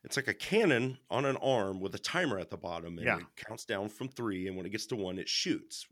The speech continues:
Speaker 1: wherever, and it's always trying to f-, aim at you.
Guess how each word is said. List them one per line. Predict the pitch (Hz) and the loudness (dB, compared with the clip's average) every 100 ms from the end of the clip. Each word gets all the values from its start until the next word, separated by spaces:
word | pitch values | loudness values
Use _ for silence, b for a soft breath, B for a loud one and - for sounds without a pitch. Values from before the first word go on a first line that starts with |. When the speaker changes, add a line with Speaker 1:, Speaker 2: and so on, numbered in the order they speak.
| - | -2
Speaker 1:
wherever, | 101 104 101 | 2 2 0
and | 104 101 | 0 -2
it's | 98 | -2
always | 127 139 135 | -2 -2 -2
trying | - 120 110 | -2 -2 -4
to | |
f-, | - - - | -10 -14 -6
aim | 117 107 | -4 -4
at | 87 | -6
you. | 82 55 55 | -10 -12 -14